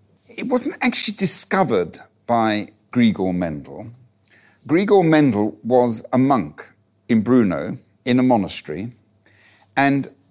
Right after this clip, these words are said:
this was, this is quite remarkable. You know, in the middle of the nineteenth century, in the Austro-Hungarian Empire, monasteries could be places of research, a bit like a university.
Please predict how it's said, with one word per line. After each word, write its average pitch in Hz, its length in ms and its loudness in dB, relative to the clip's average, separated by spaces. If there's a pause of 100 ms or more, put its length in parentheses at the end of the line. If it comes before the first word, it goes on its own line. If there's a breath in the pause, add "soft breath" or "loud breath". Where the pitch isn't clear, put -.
(340)
this 247 160 -4
was, 302 160 -4
this - 340 -6
is - 100 -6
quite - 300 0
remarkable. 160 560 0
You 139 60 2
know, 170 100 2
in 175 140 0
the 175 80 0
middle 254 240 2
of 214 80 -2
the 196 60 -2
nineteenth 147 420 0
century, 90 640 -6 (240 soft breath)
in 123 160 2
the 127 80 0
Austro-Hungarian 113 1300 -2
Empire, 117 580 -8 (240)
monasteries 160 680 2
could 151 200 -4
be 151 160 2
places 147 460 0
of 151 140 -6
research, 247 500 -2
a 110 60 -10
bit 151 180 -4
like 139 240 -2
a 139 60 0
university. 135 840 -2